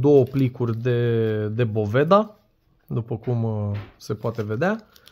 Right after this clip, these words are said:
Uh, in-, interiorul, uh, acest, uh, borcan, uh, este placat cu lemn de cedru spaniol la interior,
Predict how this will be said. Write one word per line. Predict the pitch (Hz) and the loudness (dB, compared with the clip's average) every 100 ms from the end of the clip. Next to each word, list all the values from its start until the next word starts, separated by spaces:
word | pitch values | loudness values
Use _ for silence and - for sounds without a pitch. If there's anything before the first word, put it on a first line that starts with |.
| - _ _ - - - - - | -20 _ _ -20 -20 -20 -20 -12
Uh, | - 151 160 156 | 2 6 8 8
in-, | 156 165 185 | 6 4 2
interiorul, | 185 170 165 175 180 185 123 110 110 | 2 2 4 6 8 8 6 0 -2
uh, | 113 113 113 | -2 -2 -2
acest, | 123 123 160 151 - | -2 -2 -4 -4 -4
uh, | 143 139 131 | 0 2 0
borcan, | 120 120 127 139 127 143 135 | -2 -4 0 0 0 0 2
uh, | 185 180 - - - _ - - - 135 135 135 | 0 -4 -12 -20 -20 _ -20 -18 -6 -2 2 2
este | 135 135 143 | 0 0 -2
placat | 131 135 156 143 | 0 0 2 -2
cu | - 147 139 | -4 -4 2
lemn | 139 135 | 2 2
de | 127 | 0
cedru | 127 131 123 120 117 110 | 0 -2 -2 -4 -2 -4
spaniol | 104 - 110 110 120 190 208 - - | -8 -2 0 0 0 0 -2 -8 -6
la | 117 | -4
interior, | 110 104 110 135 214 | -4 -4 -2 0 -2